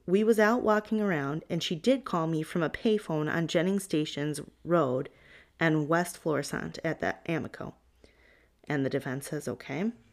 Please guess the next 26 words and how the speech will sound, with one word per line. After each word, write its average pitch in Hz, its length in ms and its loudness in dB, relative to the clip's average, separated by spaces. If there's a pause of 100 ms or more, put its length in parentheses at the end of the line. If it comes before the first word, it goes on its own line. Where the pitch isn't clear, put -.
(840)
And 147 540 0
she 139 340 -2
then 147 240 -2
says, 147 420 -2 (120)
"I 147 180 0
was 156 300 0
supposed 143 440 -2
to 180 60 -4
have 180 160 0
been 185 160 0
on 190 140 0
my 220 120 2
way, 170 380 0 (920)
but - 180 0
my 160 140 0
car 160 360 2
not 185 220 0
being 185 300 2
legal 156 500 0 (180)
and 147 200 0
by 147 160 2
the 147 80 0
Jennings 156 480 -2
police - 480 -2
being 175 320 0
assholes, 147 720 -2